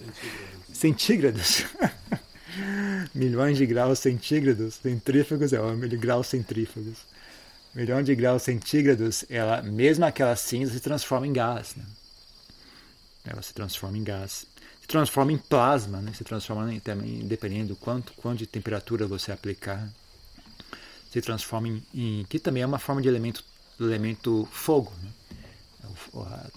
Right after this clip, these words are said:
o, a, uma, uma das características do calor é emitir luz, né? Então, ah, então eles interagem entre si, né?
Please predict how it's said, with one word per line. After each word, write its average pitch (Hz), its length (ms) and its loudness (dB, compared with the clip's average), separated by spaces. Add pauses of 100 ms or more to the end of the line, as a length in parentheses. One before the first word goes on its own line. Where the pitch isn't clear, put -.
(100)
o, - 280 -12
a, - 240 -18
uma, 107 200 -8
uma 110 280 -6
das 113 140 -6
características 110 520 -2
do - 60 -10
calor 110 540 0
é 120 280 -2
emitir 123 440 -2
luz, 120 380 -2
né? - 100 -8 (960)
Então, 92 320 -18 (1500)
ah, 92 600 -12 (580)
então 107 160 -6
eles 113 140 0
interagem 117 580 2
entre - 160 -10
si, - 220 -10
né? 113 200 -10